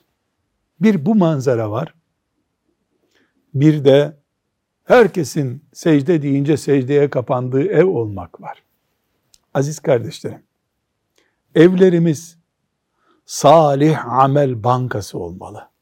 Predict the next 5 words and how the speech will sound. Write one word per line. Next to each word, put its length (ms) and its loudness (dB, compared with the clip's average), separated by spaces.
ki 500 6
kıyamet 560 -2
günü 380 -6
Rabbimizin 960 0
cennetlerinde 1120 -2